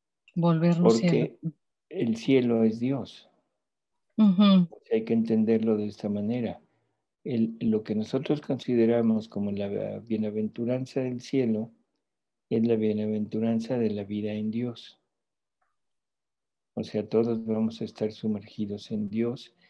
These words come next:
Speaker 2: gozando de lo que Dios es y gozando de todo lo que Dios hace.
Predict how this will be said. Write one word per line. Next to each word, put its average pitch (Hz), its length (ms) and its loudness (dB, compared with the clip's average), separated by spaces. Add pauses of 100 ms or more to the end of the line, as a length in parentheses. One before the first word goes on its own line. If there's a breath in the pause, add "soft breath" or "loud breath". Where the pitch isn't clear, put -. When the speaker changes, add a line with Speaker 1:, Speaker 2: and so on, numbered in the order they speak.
(280)
Speaker 2:
gozando 110 600 0
de 120 120 0
lo 101 180 -6
que 104 100 -10
Dios 101 380 -6
es 127 360 -8 (640)
y 113 120 -2
gozando 107 540 0
de 110 140 0
todo 104 340 -2
lo 104 200 -6
que 101 180 -8
Dios 104 460 -8
hace. 110 500 -10